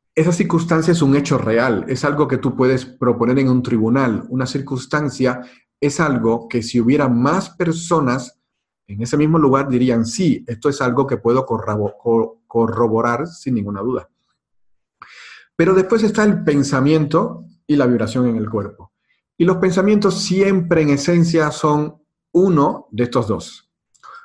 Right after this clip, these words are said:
"No quiero lo que hay aquí ahora", que ese es un pensamiento de resistencia,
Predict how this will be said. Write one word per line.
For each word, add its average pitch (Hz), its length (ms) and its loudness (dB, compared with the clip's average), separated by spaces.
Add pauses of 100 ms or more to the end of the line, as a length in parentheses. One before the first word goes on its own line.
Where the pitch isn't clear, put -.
(180)
"No 123 340 0
quiero 135 540 0 (240)
lo 110 220 -6
que 120 100 -2
hay 120 120 4
aquí 120 200 0
ahora", 117 480 -4 (420)
que 127 100 -4
ese 131 120 -4
es 131 80 -10
un 131 100 -2
pensamiento 113 540 -2
de 101 60 -4
resistencia, 113 680 -4